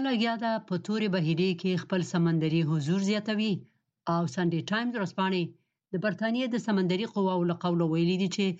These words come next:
برتانیه هم د ناټو د حضور د زیاتېدو لپاره په دغسې یو وخت کې دلته دوه جنګي بیړۍ ځای په ځای کوي چې د اوکراین د مسلې په سر تاوتریخوالی زیاتېږي. تورې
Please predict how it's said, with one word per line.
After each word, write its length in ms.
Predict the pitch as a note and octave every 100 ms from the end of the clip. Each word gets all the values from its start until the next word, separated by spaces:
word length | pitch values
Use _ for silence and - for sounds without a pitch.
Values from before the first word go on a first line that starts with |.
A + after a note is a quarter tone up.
| - F3
برتانیه 480 | D#3+ G3 F#3+ A#3 A3+
هم 160 | B3+ B3+ - -
د 20 | F#3 E3+
ناټو 280 | E3+ F3+ F3+
د 100 | E3+ D#3
حضور 280 | D#3+ F3 D#3+
د 20 | E3
زیاتېدو 380 | E3 D#3+ E3 D#3 E3
لپاره 300 | E3 E3 D#3+ D3+ - -
په 60 | F3 D3
دغسې 340 | G#3+ A#3+ - A#3
یو 80 | A3+ A3
وخت 160 | A3 -
کې 200 | A3+ G3
دلته 240 | G#3 G3+ G#3 F#3
دوه 120 | F3+ F#3+ D3+
جنګي 300 | E3+ D#3 F3
بیړۍ 280 | E3+ E3 F3+ D#3+
ځای 120 | E3 E3
په 60 | D3+
ځای 100 | D#3+ -
کوي 220 | D#3 G3 G#3 - -
چې 80 | - F#3+
د 20 | F#3
اوکراین 360 | E3 D#3+ F3+ G3
د 100 | E3
مسلې 300 | E3 E3+ E3 E3+
په 40 | E3+
سر 180 | E3 D3 F3
تاوتریخوالی 640 | E3 E3+ F3+ G3+ G3 D#3+ C#3+
زیاتېږي. 440 | C#3 E3 C#3+ D3 - _ _ -
تورې 220 | - G#3